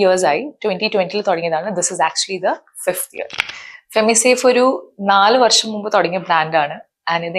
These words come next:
എങ്ങനെയാണ് തുടങ്ങിയെന്ന് വെച്ചാൽ വളരെ ആക്സിഡന്റലി ആണ് നമ്മൾ ഫെമിസേഫ് എന്നുള്ള ബ്രാൻഡ് തുടങ്ങിയത്. So കോവിഡിന്റെ സമയത്ത്, അതായത് പീക്ക് കോവിഡിന്റെ സമയത്ത്, ആ, ഞാനും എൻ്റെ ഇപ്പോഴത്തെ co-founder, who is also my husband, ആ ടൈമിൽ എൻ്റെ ഫിയാൻസി ആയിരുന്നു. നമ്മൾ റാൻഡംലി ഇങ്ങനെ കോളിൽ സംസാരിക്കുമ്പോൾ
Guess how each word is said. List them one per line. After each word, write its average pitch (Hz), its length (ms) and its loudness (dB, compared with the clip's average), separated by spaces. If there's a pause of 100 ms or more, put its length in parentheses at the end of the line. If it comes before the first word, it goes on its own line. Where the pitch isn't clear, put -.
എങ്ങനെയാണ് 208 420 0
തുടങ്ങിയെന്ന് 214 360 0
വെച്ചാൽ 208 240 -2 (140)
വളരെ 180 220 4 (120)
ആക്സിഡന്റലി 190 600 -2
ആണ് 185 160 -4
നമ്മൾ 175 160 -6 (100)
ഫെമിസേഫ് 175 320 -10
എന്നുള്ള 180 280 -8
ബ്രാൻഡ് 160 260 -2
തുടങ്ങിയത്. 151 380 -8 (640)
So 190 100 -2 (240)
കോവിഡിന്റെ 208 500 6
സമയത്ത്, 170 300 2
അതായത് 170 320 0
പീക്ക് 220 240 -4
കോവിഡിന്റെ 180 420 0
സമയത്ത്, 165 400 -8 (440)
ആ, 185 40 -2 (160)
ഞാനും 175 260 2 (280)
എൻ്റെ 185 220 0
ഇപ്പോഴത്തെ 185 320 -4
co-founder, 185 540 0 (340)
who - 140 -6
is 196 100 2
also 175 260 0
my 233 160 4
husband, 220 340 -2 (300)
ആ 190 40 4 (120)
ടൈമിൽ 190 220 2
എൻ്റെ 190 160 -4
ഫിയാൻസി 165 380 2
ആയിരുന്നു. 160 240 -4 (480)
നമ്മൾ 208 220 0
റാൻഡംലി 214 400 4
ഇങ്ങനെ 240 240 4
കോളിൽ 208 220 6
സംസാരിക്കുമ്പോൾ 190 640 0